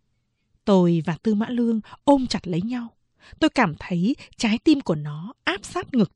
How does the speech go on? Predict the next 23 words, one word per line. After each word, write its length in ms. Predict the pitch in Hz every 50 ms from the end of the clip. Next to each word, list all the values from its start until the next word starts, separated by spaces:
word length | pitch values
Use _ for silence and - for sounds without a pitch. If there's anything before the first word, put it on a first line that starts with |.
| _
tôi, 260 | - 233 226 226 220 - - - -
đập 140 | - 247 196 - _ -
thình 240 | - 240 190 165 156
thịch 160 | - 185 185 - _ -
như 140 | 226 247 240
chim 240 | - - 269 247
sẻ. 240 | 233 - - 226 196 165 147 - _ _ _ _ _ _ _ _ _ _ _ _ _ _ _ _ _
Tôi 360 | - 214 196 190 185 180 170
khóc 340 | 165 - - - 320 359 403 - - - _ _ _
vì 260 | - 196 226 214 196
tuyệt 280 | 180 - - 220 214 - - -
vọng. 220 | - 196 185 185 190 - _ _ _ _ _ _ _ _ _ - - -
Nó 80 | - 220
đụng 220 | 247 277 277 -
khẽ 400 | 202 - - - 220 - 226 285 330 -
cái 80 | - 311
đầu 180 | 277 262 196 165
chọc 320 | - - - 226 180 - _ _
vào 300 | - 180 196 190 185 170
cằm 300 | 151 - - 190 180 160 160 -
tôi 260 | - 214 220 220 208
rồi 180 | 196 - 185 156
nói: 320 | 143 143 143 143 165 190